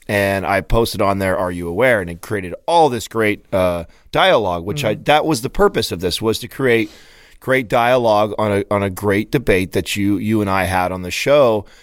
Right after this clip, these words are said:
Speaker 1: And only one person did I see on there, you know, "Oh, I just, I thought it went on too long, like, it was for the sake of arguing." I'm like, "No,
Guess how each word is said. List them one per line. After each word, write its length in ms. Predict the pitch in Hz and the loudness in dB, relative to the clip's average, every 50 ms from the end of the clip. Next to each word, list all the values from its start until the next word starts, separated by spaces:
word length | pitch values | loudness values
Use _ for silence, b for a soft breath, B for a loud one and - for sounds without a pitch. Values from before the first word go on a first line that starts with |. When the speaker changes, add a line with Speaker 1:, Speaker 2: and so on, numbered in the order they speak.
| b b b b | b b b b
Speaker 1:
And 140 | b 123 123 | b -4 -2
only 240 | 131 147 160 156 147 | 0 2 2 2 2
one 260 | 135 123 135 151 160 151 | 2 2 2 0 2 0
person 380 | 156 151 160 - - 139 120 | 0 0 0 0 -2 -4 -4
did 100 | 113 113 | -2 -2
I 100 | 110 107 | -2 -2
see 260 | 101 - - 127 131 | -2 -2 -2 0 0
on 140 | 120 113 110 | 0 0 0
there, 340 | 110 107 104 104 101 98 95 | 0 2 2 2 0 -2 -6
you 140 | - - 113 | -8 -10 -8
know, 160 | 101 95 92 101 | -6 -2 0 2
"Oh, 220 | 127 131 120 113 | 2 4 4 4
I 160 | 110 107 107 | 2 2 2
just, 260 | 107 98 101 - - _ _ _ | 0 -2 -6 -10 -10 _ _ _
I 140 | - 123 117 | -2 0 0
thought 200 | - 117 117 110 | 2 2 2 2
it 60 | 98 | 2
went 160 | 104 110 107 104 | 0 -2 -2 -2
on 160 | 101 101 92 | -2 -2 -2
too 140 | - 110 107 | -2 0 2
long, 220 | 104 101 98 98 | 4 2 2 2
like, 160 | 98 92 92 90 | -2 -4 -4 -2
it 100 | 95 92 | -2 -4
was 160 | 90 87 - | -4 -6 -10
for 100 | - 95 | -8 -8
the 80 | 90 | -6
sake 260 | 85 - - 98 95 - | -4 -2 -2 -2 -4 -4
of 100 | 85 78 | -6 -4
arguing." 360 | - 92 117 117 104 95 87 | 0 0 0 2 0 0 -2
I'm 100 | 87 90 95 | -4 -4 -6
like, 180 | 85 73 - | -6 -8 -10
"No, 140 | 143 160 185 | -10 -8 -6